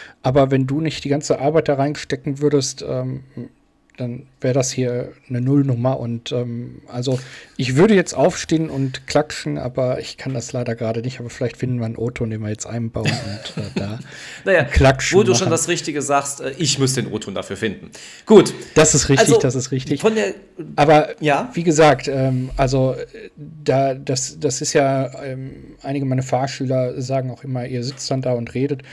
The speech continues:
Speaker 1: Aber, ähm, dass du da halt eine Menge Arbeit im Nachgang mit hast, mit Schneiden, mit, ähm, Titelvergabe und Hochladen und so. Und das, finde ich, muss man auch mal sagen am Ende des Jahres.
Speaker 2: Das stimmt,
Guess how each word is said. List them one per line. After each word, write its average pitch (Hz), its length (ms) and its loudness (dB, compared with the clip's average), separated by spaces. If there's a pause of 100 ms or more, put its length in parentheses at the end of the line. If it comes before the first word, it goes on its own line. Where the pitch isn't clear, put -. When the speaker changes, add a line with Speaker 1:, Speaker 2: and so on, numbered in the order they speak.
(460)
Speaker 1:
Aber, 120 440 0
ähm, 117 340 -6
dass - 160 -6
du 127 100 -6
da 113 280 -4
halt 123 220 -4
eine 113 300 -6
Menge 127 340 0
Arbeit 120 320 0
im 123 120 -6
Nachgang 120 460 -6
mit - 240 -8
hast, - 240 -10
mit 131 100 -14
Schneiden, 117 640 -4
mit, 117 340 -8
ähm, 117 340 -10 (460)
Titelvergabe 120 760 -2
und 113 200 -4
Hochladen 110 440 -6
und 104 160 -12
so. 107 140 -8
Und - 360 -12
das, - 280 -4 (100)
finde 220 240 0
ich, - 100 -6
muss 180 160 -2
man 139 180 -2
auch - 180 -6
mal 113 140 -2
sagen 101 280 -6
am 95 100 -12
Ende 95 160 -12
des - 240 -12
Jahres. - 380 -14
Speaker 2:
Das 107 160 -4
stimmt, - 400 -10